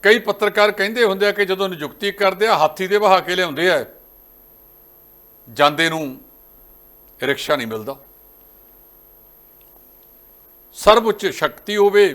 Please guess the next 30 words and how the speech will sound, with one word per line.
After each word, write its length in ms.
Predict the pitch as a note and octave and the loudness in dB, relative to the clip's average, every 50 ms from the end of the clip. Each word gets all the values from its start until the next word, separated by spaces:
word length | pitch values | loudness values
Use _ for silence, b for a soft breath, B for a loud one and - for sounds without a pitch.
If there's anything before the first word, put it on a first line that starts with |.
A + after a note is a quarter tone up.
| - - - _ _ _ _ _ _ _ _ _ _ _ _ _ _ _ _ _ _ _ _ _ _ _ _ _ _ _ _ _ _ - | -6 -16 -20 _ _ _ _ _ _ _ _ _ _ _ _ _ _ _ _ _ _ _ _ _ _ _ _ _ _ _ _ _ _ -2
ਉਹਦਾ 200 | F3+ G3+ A3+ A3 | 2 4 4 2
ਕੋਈ 180 | - G3+ G#3 D#3+ | 2 -2 -8 -6
ਵਿਧੀ 220 | C#3 F#3+ A#3+ C#4 | -6 -4 -4 -2
ਵਿਧਾਨ 260 | C#4 C#4 C4+ A#3+ G#3 | 2 4 4 4 4
ਹੀ 60 | G3 | 2
ਨਾ 100 | G3+ G#3+ | 2 4
ਹੋਵੇ 240 | G#3 G3 G3 G3+ G#3 | 4 4 4 4 0
ਵੀ 100 | G#3 G#3+ | -2 -2
ਕਿਹਨੇ 260 | - - G#3+ A#3 C4 | -8 -8 -6 -4 -2
ਬਣਨਾ, 300 | B3 G3+ F#3+ F#3+ G3 G3 G3 | 0 0 -2 0 0 -2 -4
ਕਿੰਨੇ 300 | G3 - F#3 F3+ F#3+ G3 | -2 -6 -6 -4 -4 -2
ਚਿਰ 160 | F3+ G3 F#3+ | -2 -2 0
ਵਾਸਤੇ 320 | F#3+ G3 G3 F#3 F#3+ G3 G3+ | 2 2 0 0 0 -2 -2
ਬਣਨਾ, 240 | F#3+ F#3+ F#3+ G3 G3 | -2 -2 -4 -4 -6
ਕੋਈ 300 | F#3+ - F3 F3 G3 G3 F3+ - _ _ _ _ _ _ _ _ _ _ _ _ _ _ _ _ _ _ _ _ _ _ _ _ _ _ _ _ _ _ _ _ _ _ _ G#2+ | -6 -4 -6 -6 -6 -8 -12 -18 _ _ _ _ _ _ _ _ _ _ _ _ _ _ _ _ _ _ _ _ _ _ _ _ _ _ _ _ _ _ _ _ _ _ _ -8
ਜਦੋਂ 220 | B2+ C3 D3 E3 | -2 0 0 4
ਮਰਜ਼ੀ 240 | F3 F3 E3+ E3+ G3 | 4 2 2 2 -2
ਉਹਨੂੰ 140 | G3 G#3 G#3 | 0 0 0
ਉਤਾਰ 260 | G3+ G3 F#3 F3+ F3 | 2 4 2 2 4
ਦਿਓ, 220 | E3+ G3 G3+ G3 G3 - _ _ _ _ _ _ _ _ _ _ _ _ _ _ _ _ _ _ _ _ _ _ _ _ _ _ - | 2 0 0 0 -6 -14 _ _ _ _ _ _ _ _ _ _ _ _ _ _ _ _ _ _ _ _ _ _ _ _ _ _ -10
ਜਦੋਂ 240 | A#2+ C3+ D3 F#3 | -6 -4 -2 2
ਮਰਜ਼ੀ 280 | F#3+ F#3+ F3+ E3+ F#3 G#3 | 2 2 2 2 -2 0
ਲੈ 180 | G3 F3 D#3+ E3 | 2 4 4 6
ਆਓ। 80 | F#3 G3+ | 4 6
ਜੇ 100 | F#3+ G#3 | 6 4
ਆਪਣੇ 260 | F3+ - F3 F#3+ G3+ | 2 2 0 -6 -6
ਮੁਤਾਬਕ 300 | F#3+ F#3+ G3 F#3+ F#3+ F#3 | 0 2 2 2 2 0
ਚੱਲਦਾ 360 | F#3 G3+ F#3+ F#3+ F#3 G3 F#3+ E3+ D3 - _ _ _ _ _ _ _ _ _ _ _ _ _ _ _ _ _ - | -2 -2 0 2 2 2 0 0 -4 -14 _ _ _ _ _ _ _ _ _ _ _ _ _ _ _ _ _ -2
ਕਾਰਜਕਾਰੀ 680 | - C3+ C#3+ D3+ D3+ F#3 F#3 - G3 G3 G3+ G#3+ G#3+ | 2 4 4 4 2 -4 0 4 4 4 4 4 4
ਹੈ 100 | G#3 G3+ | 4 4